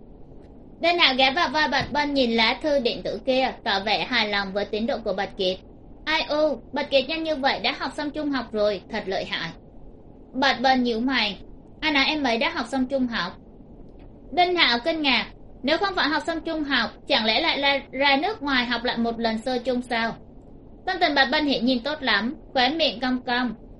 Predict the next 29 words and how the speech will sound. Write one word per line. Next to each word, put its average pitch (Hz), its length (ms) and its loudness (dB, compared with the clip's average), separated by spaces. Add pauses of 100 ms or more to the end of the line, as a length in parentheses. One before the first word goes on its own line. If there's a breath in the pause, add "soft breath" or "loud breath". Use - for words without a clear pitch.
(140)
ngón 254 300 2
tay 285 280 6
kẹp 247 300 2
lấy 214 180 4
chóp 330 220 -2
mũi 247 160 0
Đinh 294 200 0
Hạo 247 240 0
nhéo 214 200 -2
hai 247 260 0
cái. 208 320 0 (640)
"Bạch 247 280 4
Kiệt 220 400 4
lần 214 260 0
trước 277 180 -2
nói 226 160 0
với 220 180 0
anh, 226 260 0 (100)
em 262 160 2
ấy 226 120 4
đã 208 120 -2
bắt 277 240 -2
đầu 233 220 4
viết 311 220 -2
luận 285 220 -2
văn 247 160 -2
tốt 370 180 -4
nghiệp 277 220 0
rồi." 214 300 0